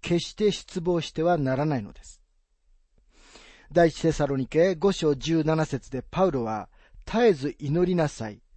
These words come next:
と命じていますが、これはいつも徹夜の祈祷会に行かなければならないという意味ではありません。祈りは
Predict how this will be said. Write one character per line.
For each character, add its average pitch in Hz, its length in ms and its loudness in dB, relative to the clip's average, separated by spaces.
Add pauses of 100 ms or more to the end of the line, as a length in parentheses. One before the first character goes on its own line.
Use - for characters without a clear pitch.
と 170 160 0
命 165 220 2
じ 139 100 -10
て 147 80 -2
い 135 60 0
ま 131 120 -2
す - 140 -12
が、 147 320 -2 (540)
こ 180 120 -2
れ 165 60 2
は 151 100 4
い 196 120 2
つ - 160 -4
も 170 200 6
徹 147 400 -4
夜 220 120 4
の 214 120 4
祈 - 180 -6
祷 196 220 2
会 170 240 2
に 147 140 0
行 143 60 -6
か 165 160 0
な 165 120 0
け 160 120 -2
れ 160 80 2
ば 160 140 0
な 131 160 0
ら 147 140 0
な 131 100 0
い 110 100 -10 (160)
と 185 120 -2
い 185 180 0
う 175 80 2
意 190 80 -2
味 165 140 -2
で 143 100 4
は 170 80 4
あ 170 60 4
り 139 100 -2
ま 110 80 -6
せ - 140 -16
ん。 95 120 -20 (760)
祈 175 200 2
り 147 120 4
は 185 320 4